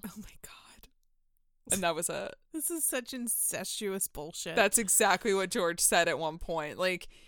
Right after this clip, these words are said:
Speaker 2: I think Patty had been like, "What?" Or somebody asked him, or maybe it was an interview. I can't remember. Somebody asked him, like, "Why are you doing this?" He's like, "Incest."
Speaker 1: Yeah.
Speaker 2: <laughs> And that was
Speaker 1: Because they're rich and they're bored and they have nothing else to do.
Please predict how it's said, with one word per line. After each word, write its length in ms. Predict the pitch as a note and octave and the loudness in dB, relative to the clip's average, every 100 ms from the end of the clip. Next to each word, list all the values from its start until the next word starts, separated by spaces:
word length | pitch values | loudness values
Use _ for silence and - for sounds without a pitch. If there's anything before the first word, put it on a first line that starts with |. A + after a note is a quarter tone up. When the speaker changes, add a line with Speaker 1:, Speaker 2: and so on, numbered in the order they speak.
| - _ F3+ | -20 _ -8
Speaker 2:
I 60 | |
think 380 | F3 G#3+ G3+ - - | -2 -2 -2 -6 -4
Patty 600 | G3 D#3+ E3 G#3 G3+ F#3+ | 4 4 6 2 0 -2
had 240 | F#3 F3 | -6 -4
been 180 | F3+ E3+ | -4 -2
like, 220 | E3 E3 | -4 -6
"What?" 460 | F3+ F#3+ F3+ F3 - - | -8 0 2 2 0 -8
Or 40 | F#3+ | 2
somebody 420 | - D#4 F#4+ C#4+ | 4 4 2 4
asked 320 | G#3 G3 - | 4 2 0
him, 120 | G#3 F3 | -4 -6
or 120 | F3 | -4
maybe 140 | G3+ | -2
it 20 | |
was 140 | A#3 A3+ | -4 -4
an 100 | G3+ | -6
interview. 440 | F3+ F#3 G#3 G3+ G#3 - | -6 -6 -6 -2 -2 -2
I 60 | |
can't 220 | - D4 | -10 -6
remember. 340 | C4+ G#3+ D3+ F3 - _ | -4 -2 -2 -4 -10 _
Somebody 240 | - C4 D#4 | -6 -2 0
asked 140 | C#4 | 0
him, 60 | B3 | -4
like, 120 | G3 F#3+ | -6 0
"Why 180 | F3+ | 2
are 40 | F#3+ | 2
you 160 | G#3+ F#3 | -2 -2
doing 220 | F#3+ F#3 | -2 -2
this?" 100 | F3+ | -6
He's 120 | F#3+ | -4
like, 180 | F3 E3+ - - _ - | -4 -4 -10 -20 _ -12
"Incest." 720 | D#3 D#3+ E3+ D#3 D#3 - - _ _ _ _ _ | -6 -2 0 0 2 0 0 _ _ _ _ _
Speaker 1:
Yeah. 400 | C4+ F4+ F#4+ D4+ A#3+ | -2 4 6 6 4
Speaker 2:
<laughs> 0 | |
And 80 | |
that 240 | - C#4 C4 | 6 6 8
was 200 | E4 - F#4+ - B4+ - D#5 - - - - _ _ E4+ | 6 6 2 2 -6 -4 -6 -8 -20 -20 -20 _ _ 2
Speaker 1:
Because 420 | F4 E4 G4 D#4+ | 2 6 6 6
they're 180 | F4+ F4 | 4 2
rich 420 | C4 C#4+ E4 - - | 4 4 4 0 0
and 180 | D4 C#4+ | 0 2
they're 100 | C#4 | 0
bored 580 | G#3+ A#3 A3 B3+ C4+ B3+ | 0 0 4 4 4 0
and 120 | A#3 | -2
they 100 | B3 | -2
have 200 | B3 A3+ | 0 0
nothing 500 | G#3+ G#3+ A3+ - A#3 G#3 | 0 2 2 2 0 0
else 320 | F#3 - - | -2 4 4
to 140 | - | 4
do. 380 | F3 D#3+ C#3+ - | -2 -4 -6 -10